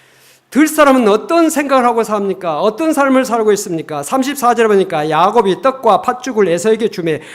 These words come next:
에서가 먹으며 마시고 일어나 갔으니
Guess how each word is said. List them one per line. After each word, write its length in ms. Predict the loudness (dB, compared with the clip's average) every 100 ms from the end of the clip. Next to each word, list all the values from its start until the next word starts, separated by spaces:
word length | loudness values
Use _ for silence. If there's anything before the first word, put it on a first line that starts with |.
| -20 -10
에서가 380 | -6 -4 -4 -4
먹으며 840 | -4 0 2 2 0 2 2 0
마시고 680 | 0 -2 -2 -4 0 0 -2
일어나 560 | -6 -4 -2 -2 -6
갔으니 1040 | -12 -12 -12 -6 -4 -2 -4 -6 -12 -18